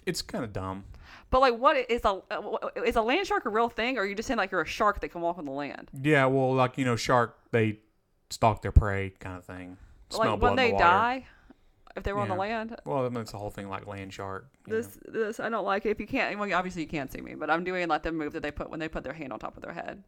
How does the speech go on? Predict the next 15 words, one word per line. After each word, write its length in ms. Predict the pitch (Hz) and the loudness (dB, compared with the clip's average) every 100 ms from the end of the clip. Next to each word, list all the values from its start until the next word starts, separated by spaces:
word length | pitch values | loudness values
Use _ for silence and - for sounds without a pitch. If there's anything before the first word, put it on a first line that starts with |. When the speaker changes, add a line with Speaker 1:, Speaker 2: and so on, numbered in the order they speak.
| - | -10
Speaker 1:
Yeah. 260 | 127 110 101 - - - | -6 -4 -6 -12 -14 -6
Speaker 2:
Like 100 | 175 | -6
a 20 | |
Speaker 1:
It's, 120 | 165 | -4
Speaker 2:
fin. 340 | 180 160 143 165 | -2 -2 -4 -8
Speaker 1:
it's 140 | 147 - | -10 -6
kinda 220 | 127 95 | -6 -6
stupid. 400 | - 90 87 92 - - - | -10 -14 -16 -16 -18 -8 -2
Speaker 2:
And 120 | 208 | 2
they 60 | 214 | 2
changed 280 | 240 208 214 | 2 0 2
their 120 | 180 | 0
mascot 480 | 165 160 - - - | 4 2 2 -2 -4
to 60 | |
that. 320 | - - - | -4 -4 -6